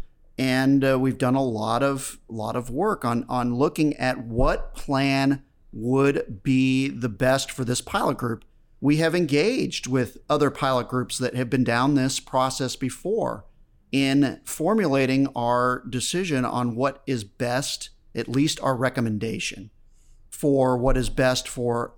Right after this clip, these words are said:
this pilot group. We did look at alternatives both inside and outside what we call the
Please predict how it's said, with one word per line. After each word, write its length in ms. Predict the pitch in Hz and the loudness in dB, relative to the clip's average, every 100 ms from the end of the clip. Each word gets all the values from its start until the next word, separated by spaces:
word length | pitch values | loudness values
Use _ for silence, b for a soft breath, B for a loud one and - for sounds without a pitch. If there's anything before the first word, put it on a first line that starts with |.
| - | -2
this 200 | 139 - | 0 0
pilot 360 | - - - | -4 -6 -8
group. 320 | - - - - _ _ - | -10 -10 -12 -16 _ _ -10
We 220 | - 143 | 2 4
did 220 | 139 143 151 | 4 4 4
look 200 | 151 147 | 2 2
at 360 | 139 139 - - | 0 0 -6 -2
alternatives 880 | 139 139 - 135 139 156 165 156 - | -2 -2 0 0 2 2 0 -2 -8
both 520 | _ - 139 135 - - | _ -2 0 -2 -6 -4
inside 840 | 135 151 160 160 156 139 147 147 | 0 2 2 2 2 2 4 2
and 180 | 147 123 - | 0 -2 -2
outside 800 | 127 - - - 135 135 139 | 0 0 -2 0 2 2 0
what 180 | 123 123 | -2 -4
we 100 | 135 | -4
call 440 | - - 123 127 117 | -6 -4 0 0 0
the 340 | 117 117 110 | -4 -4 -8